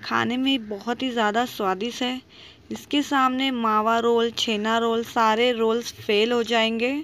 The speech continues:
तो मैंने सोचा आज मैं आपके साथ कुछ अलग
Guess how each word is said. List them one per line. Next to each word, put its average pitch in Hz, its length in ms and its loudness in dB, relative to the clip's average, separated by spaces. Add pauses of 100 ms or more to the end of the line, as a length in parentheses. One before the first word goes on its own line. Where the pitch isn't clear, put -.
(920)
तो 285 100 -4
मैंने 269 360 0
सोचा 311 360 0
आज 277 160 2
मैं 294 120 0
आपके 285 200 -2
साथ 294 300 -2
कुछ - 280 -4 (140)
अलग 214 260 2